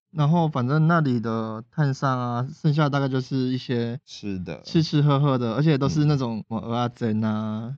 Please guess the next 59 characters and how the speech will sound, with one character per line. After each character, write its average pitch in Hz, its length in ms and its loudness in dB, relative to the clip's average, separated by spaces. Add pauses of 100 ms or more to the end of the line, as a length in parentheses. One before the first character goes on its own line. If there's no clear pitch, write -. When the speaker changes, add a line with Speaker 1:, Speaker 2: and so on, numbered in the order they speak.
Speaker 1:
然 117 120 -4
后 127 480 -2
比 143 100 -6
较 147 120 2
特 190 220 2
别 135 200 4
大 135 100 0
概 139 100 2
就 131 120 2
是 135 240 0
什 127 120 -6
么 113 200 -6
墨 143 220 4
西 127 300 -2
哥 120 420 0
卷 110 300 -6
饼。 101 340 -8
Speaker 2:
什 98 100 -8
么 92 680 -2
巴 127 200 -4
基 123 280 -10
斯 120 280 -10
坦 113 260 -12
肉 98 560 -2
泥 92 680 -4
饼 82 280 -2
之 87 140 -6
类 90 160 -6
的 80 80 -12
吧。 - 280 -14 (180)
Speaker 1:
之 117 140 -4
类 113 280 -2
的。 160 180 -14
不 175 80 -4
过 247 80 2
我 233 60 4
觉 196 80 6
得 175 460 4
有 117 220 0
一 127 60 -2
个 135 140 2
卖 139 200 2
吃 120 320 -6
的， 110 100 0
他 127 160 -2
真 131 120 0
的 120 220 -2
很 110 200 -6
特 127 220 0
别， 90 280 -8
我 120 100 -4
觉 131 60 4
得 156 60 4
他 180 120 6
有 120 240 0
对 139 220 0
到 127 140 0
年 113 340 0
味， 113 260 -2